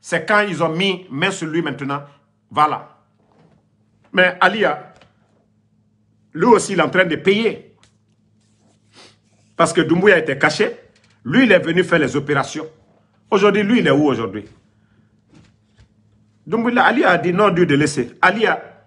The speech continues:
Ali a pris les téléphones des enfants pour ne pas que, que, ils ont tous menti aux enfants. Que non, ils ont appris que les gens de Kindia, Samouria, que les gens de Kindia allaient attaquer.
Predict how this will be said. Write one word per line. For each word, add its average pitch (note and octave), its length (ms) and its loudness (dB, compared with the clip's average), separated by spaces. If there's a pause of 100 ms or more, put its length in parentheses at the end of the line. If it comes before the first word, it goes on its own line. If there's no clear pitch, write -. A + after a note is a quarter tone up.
(440)
Ali F#3+ 240 2
a F3 140 2
pris F#3+ 400 0 (680)
les D3+ 160 2
téléphones F#3 400 2
des C#3 200 0
enfants D3+ 500 -4 (160)
pour F3+ 140 -4
ne D#3+ 120 0
pas G3+ 300 0
que, - 140 -6
que, D3+ 160 -6 (300)
ils A#3+ 220 6
ont G3+ 100 0
tous - 300 4
menti F3+ 300 0
aux D#3 200 2
enfants. C#3+ 360 -6 (360)
Que A3+ 120 4
non, C4 320 4 (220)
ils G3 180 0
ont G3+ 40 6
appris A3 320 2
que C4 100 4
les G#3+ 180 4
gens B3+ 160 2
de G3 120 -4
Kindia, B3+ 520 0 (420)
Samouria, G3+ 600 -2 (840)
que B3+ 80 0
les G#3+ 160 4
gens G3 140 2
de F3 120 -2
Kindia F#3 520 -2
allaient E3+ 280 2
attaquer. D3 480 -4